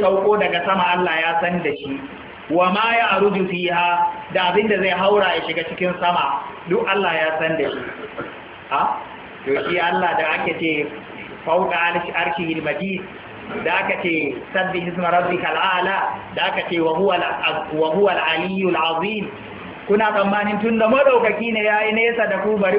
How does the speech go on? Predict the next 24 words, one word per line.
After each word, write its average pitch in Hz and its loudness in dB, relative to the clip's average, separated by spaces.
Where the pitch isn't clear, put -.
ku 190 2
yi 196 6
abun 196 2
da 196 4
bai 180 2
sani 196 0
ba? 196 0
Ai 294 2
yana 294 2
can 262 2
din 269 2
amma 226 4
wa 208 4
huwa 156 4
ma'akum. - 2
Yana 277 0
tare 208 2
da 180 4
ku 165 0
aina 285 2
ma 185 2
kuntum, 190 0
ko 262 6
ina 196 2